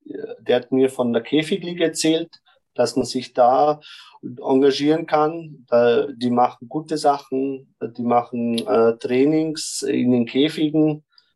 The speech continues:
für die Kinder und Jugendliche. Das ist, äh, genau, das macht man ehrenamtlich, genau. Und das, das habe ich, äh, schon begonnen zu tun und das hat mir sehr, sehr, sehr, sehr viel Spaß gemacht.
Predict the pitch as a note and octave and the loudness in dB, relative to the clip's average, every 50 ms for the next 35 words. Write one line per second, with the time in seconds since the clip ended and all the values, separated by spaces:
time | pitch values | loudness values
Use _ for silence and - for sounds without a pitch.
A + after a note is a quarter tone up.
0 | _ _ - - B2+ B2 B2+ B2 B2 A#2+ A#2 A#2 - - C#3+ D#3 D#3+ D#3 D3 C#3 | _ _ -4 -2 -2 -2 0 -2 -2 -2 -2 -4 -2 0 0 0 2 2 2 2
1 | B2+ - B2 B2 A#2+ A#2 A2+ B2+ D#3 E3+ F#3+ F3+ E3+ E3+ E3 D#3 - - D#3 D#3 | 2 -2 -2 -6 -6 -8 -4 -4 -4 -4 -4 -8 -6 -6 -8 -8 0 2 4 4
2 | D#3 D#3 D3+ _ _ - _ - - - - _ _ _ _ _ _ _ - B2 | 4 2 -2 _ _ -20 _ -20 -20 -20 -20 _ _ _ _ _ _ _ -4 0
3 | B2 B2+ B2+ B2+ - - - - - - - - - - - C3 B2+ C3 B2+ - | 2 4 4 2 0 -6 -8 -6 -6 -6 -8 -8 -8 -4 -2 2 2 2 2 0
4 | - G#2+ G#2+ A2 G#2+ A2 A2+ A#2 - - - - - B2+ A#2+ A#2+ A2+ A2 A2+ A2+ | 0 0 2 4 4 4 4 2 2 0 0 -2 0 0 2 2 2 4 2 2
5 | - - A#2+ A#2+ A#2+ A#2+ - - A#2+ A2 G#2+ C3+ D#3 E3+ E3 E3 E3 E3 E3 - | 2 0 0 0 0 0 0 -2 -2 -2 0 2 2 2 2 2 0 -2 -4 -6
6 | D#3+ D#3 D3+ - - - B2+ A#2+ A#2+ B2+ B2+ B2+ B2+ B2 B2 - - B2 B2 A#2+ | -6 -6 -6 -6 -4 -2 0 2 2 2 2 2 0 -2 -2 -6 -8 -8 -8 -6
7 | - - C3+ D3+ D3+ - - - - - - C#3 A#2+ C#3+ D3 - - D3+ D#3 E3 | 0 2 2 2 2 -2 -10 -12 -14 -12 -12 -6 0 0 0 2 2 0 0 0
8 | E3+ - - - - - - - G3+ - - C3+ C#3 C#3+ C#3+ C#3+ C#3 - D#3 C#3+ | 0 -6 -10 -12 -12 -12 -12 -10 -10 -10 -8 0 4 6 6 6 4 2 0 0
9 | C#3+ D3 C#3+ - D3 D#3+ F3 G3 G#3 G3+ - _ _ _ _ - - D#3+ - - | 0 0 2 2 2 2 2 0 -4 -6 -8 _ _ _ _ -20 -20 -20 -18 -6
10 | - D3 D#3+ F3+ G3+ A3 A3 G3+ - D#3 D3 D3 D3 D3+ D3 D3 D3 C#3 - - | -4 -2 2 2 2 2 2 0 0 2 4 4 4 4 2 0 -2 -6 -8 -8
11 | A#2+ - - C3+ - C#3 C3+ - - C#3+ C3+ B2+ C#3+ D3 D3+ D3+ C#3+ C#3+ C3+ C3 | -8 -6 -6 -2 0 0 -2 0 0 0 0 4 4 4 4 4 4 4 4 4
12 | B2+ A#2+ A#2+ C3+ E3 F3+ F3+ E3 C3+ A#2+ A2+ - B2 A#2+ A#2 - - A#2 B2+ - | 2 0 2 2 2 2 2 0 -2 -2 -4 -4 -6 -8 -8 -4 -2 -2 -2 -2
13 | - - C#3+ C#3+ D3 D#3 E3+ E3+ - | -2 -2 0 2 2 2 2 0 -6